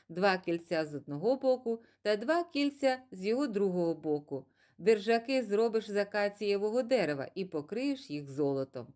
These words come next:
Держаки вкладеш у кільця, що по боках ковчега,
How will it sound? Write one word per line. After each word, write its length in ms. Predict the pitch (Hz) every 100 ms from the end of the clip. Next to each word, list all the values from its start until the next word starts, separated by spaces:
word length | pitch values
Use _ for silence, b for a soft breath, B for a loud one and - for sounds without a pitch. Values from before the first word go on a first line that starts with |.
| b b -
Держаки 640 | 180 190 185 202 226 233
вкладеш 600 | 226 185 185 190 180 170
у 80 | 147
кільця, 580 | - 262 262 - 143 b b _
що 220 | - 180
по 140 | 190
боках 500 | 175 190 190 175 175
ковчега, 580 | 208 202 - 190 143